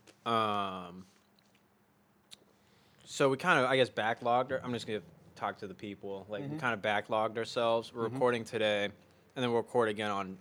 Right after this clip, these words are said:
Speaker 1: Sunday. But that doesn't mean no one, no one's getting gypped out of a episode or anything. You know what I'm saying?
Speaker 2: No.
Speaker 1: So, like, obvi-, like, we're recording today. This will be
Speaker 2: We're
Speaker 1: published.
Speaker 2: still posting every Sunday.
Speaker 1: Yeah.
Speaker 2: Yeah.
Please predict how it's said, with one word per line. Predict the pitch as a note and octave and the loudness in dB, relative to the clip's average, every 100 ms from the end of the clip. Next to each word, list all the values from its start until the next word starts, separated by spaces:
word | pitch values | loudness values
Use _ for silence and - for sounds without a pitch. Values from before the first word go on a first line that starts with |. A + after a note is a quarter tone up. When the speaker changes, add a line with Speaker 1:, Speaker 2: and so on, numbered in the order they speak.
| - | -12
Speaker 1:
Sunday. | - A#2+ G#2+ G2+ F#2+ F#2 - _ - - _ _ - | -6 -2 -2 -4 -4 -6 -10 _ -20 -20 _ _ 0
But | A#2+ | 2
that | A2 G#2+ | 2 2
doesn't | A#2+ G#2+ G#2 F#2 - | 0 0 -6 -10 -8
mean | B2 A2+ A2 | -4 -4 -2
no | G#2+ | -4
one, | G#2 G2 - - | -4 -6 -12 -2
no | C#3 C3+ | 2 4
one's | B2+ | 2
getting | A2+ G#2 | 0 -6
gypped | G2+ A2+ - | -2 -2 -2
out | G#2 G2 | -4 -4
of | |
a | F#2+ F2+ | -6 -10
episode | A2+ G#2 G2 - F#2 F2 F2+ E2+ - | -10 -10 -10 -12 -12 -12 -14 -16 -12
or | F#2+ | -10
anything. | F#2 F2+ - F2+ F2 F2 _ _ _ _ _ | -10 -14 -16 -14 -16 -18 _ _ _ _ _
You | A#2+ | -12
know | G#2+ | -8
what | G#2 | -8
I'm | |
saying? | G2+ A2+ G#2+ A2 G#2+ _ - | -10 -10 -10 -10 -12 _ -16
Speaker 2:
No. | F#2 D#2+ - _ _ _ | -14 -14 -16 _ _ _
Speaker 1:
So, | - B2+ | 0 4
like, | A#2+ A2 - - - - | 4 2 -6 -20 -20 -4
obvi-, | A#2 B2 - - | 4 4 2 0
like, | A#2+ A#2 | 0 2
we're | |
recording | A#2+ - C#3 C3 | -2 4 4 6
today. | C3 C3+ A#2 A2 G#2+ F#2+ | 2 2 4 6 4 0
This | F#2 - | -6 -4
will | |
be | A2+ A2 | -4 -6
Speaker 2:
We're | |
Speaker 1:
published. | - A2+ G#2+ G#2+ G#2 | 2 2 4 2 4
Speaker 2:
still | G#3+ | 4
posting | B2+ D3 A#2 | 4 -2 -6
every | G#2 F#2 | -12 -12
Sunday. | A2+ G#2+ E2 - _ | -12 -12 -14 -20 _
Speaker 1:
Yeah. | G3+ D3+ F2+ | 10 12 8
Speaker 2:
Yeah. | D#3 A2 | -2 -4